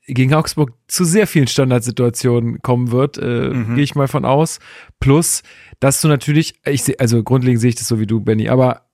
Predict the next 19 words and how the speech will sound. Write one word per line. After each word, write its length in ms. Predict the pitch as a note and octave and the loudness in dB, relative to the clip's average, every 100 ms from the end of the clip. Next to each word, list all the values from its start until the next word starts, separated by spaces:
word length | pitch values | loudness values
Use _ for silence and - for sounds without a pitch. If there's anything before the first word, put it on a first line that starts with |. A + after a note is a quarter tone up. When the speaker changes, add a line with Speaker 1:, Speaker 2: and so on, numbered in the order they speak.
| - B2+ | -20 -16
Speaker 1:
plus, 300 | - D3 D3 | -2 0 0
dass, 400 | - C3 - - A#2+ | 0 0 0 -6 -2
ähm, 840 | B2 A#2+ A#2 A#2+ A#2 A#2 A#2 A2+ | 2 2 2 2 0 0 -4 -2
du 80 | B2+ | 0
natürlich 360 | A#2+ - B2+ A2+ | 0 0 -4 -2
auch 80 | |
so 60 | A#2 | -2
einen 60 | A#2+ | -2
Spieler 300 | - C3 B2 | 0 2 2
nicht 260 | C3 - | 2 0
auch 140 | C#3 C#3+ | -4 -2
direkt 480 | C#3 C3 - - | -2 -2 -6 -10
verunsichern 640 | - D3 D#3+ D3+ C#3 B2+ A2+ | -4 0 2 2 2 0 2
willst. 340 | A#2 G#2+ - | 0 -2 -4
Also 200 | C3 B2 | -4 0
wir 140 | B2+ A#2+ | 0 0
wissen 200 | - - | -4 -2
auch, 220 | C#3+ C#3 | -2 -2
dass 320 | C3+ B2+ - | 0 -2 -4